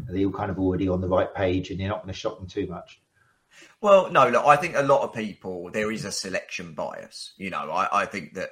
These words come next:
Speaker 2: that people know who I am. Um, you know, I've delivered lots of C P D over the years, lots of podcasts, you know, big things like Therapy Lives and, you know, just, I've,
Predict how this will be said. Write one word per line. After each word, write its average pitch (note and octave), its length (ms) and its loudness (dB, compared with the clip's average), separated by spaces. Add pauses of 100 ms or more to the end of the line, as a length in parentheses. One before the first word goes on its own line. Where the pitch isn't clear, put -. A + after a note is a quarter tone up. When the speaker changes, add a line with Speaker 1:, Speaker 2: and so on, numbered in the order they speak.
Speaker 2:
that - 220 -18
people F#2+ 360 -8
know F#2+ 360 -2
who G2 200 -8
I F2 180 -4
am. E2+ 400 -10 (360)
Um, E2+ 480 -6
you G2 80 -10
know, D#2 180 -8
I've F#2 180 -6
delivered F2+ 440 -10 (320)
lots - 260 -6
of F#2+ 120 -14
C F#2 260 -10
P F2 140 -10
D F#2 180 -6
over F2+ 280 -6
the F2 100 -10
years, F#2 360 -6
lots G#2 240 -6
of - 80 -18
podcasts, F2 800 -6
you G2 80 -8
know, F2+ 260 -6
big G#2 200 -8
things F#2 260 -6
like F#2 140 0 (100)
Therapy F#2+ 360 -4
Lives F2 720 -2
and, D#2 180 -14 (460)
you C3 80 -2
know, - 120 0 (380)
just, C#3+ 240 4
I've, C3 180 6